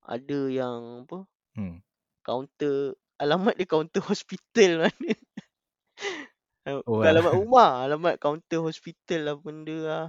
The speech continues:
Speaker 1: Lepas tu, hmm, macam-macam ke lah. Orang Kelantan lah, orang Terengganu.
Speaker 2: Oh. Tapi bagi aku, that, that, that is a good thing actually. Sebab,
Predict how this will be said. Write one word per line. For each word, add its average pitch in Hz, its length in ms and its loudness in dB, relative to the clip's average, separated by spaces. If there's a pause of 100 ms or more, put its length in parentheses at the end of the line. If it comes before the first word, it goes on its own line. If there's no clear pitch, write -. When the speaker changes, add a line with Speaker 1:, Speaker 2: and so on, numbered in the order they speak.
(480)
Speaker 1:
Lepas - 280 -14
tu, 151 520 -12
hmm, 120 480 -14
macam-macam 135 420 -6
ke 151 100 -8
lah. 127 240 -8 (1600)
Orang 120 160 -18
Kelantan 131 480 -4
lah, 143 100 -6
orang 143 140 -8
Terengganu. 143 720 -8
Speaker 2:
Oh. 95 320 -14 (800)
Tapi 160 240 -10
bagi 117 160 -6
aku, 143 240 -8
that, 120 160 -4
that, 113 160 -4
that 131 160 -6
is 147 80 -8
a 110 80 -12
good 104 160 -10
thing 127 160 -6
actually. 101 480 -8
Sebab, 107 400 -6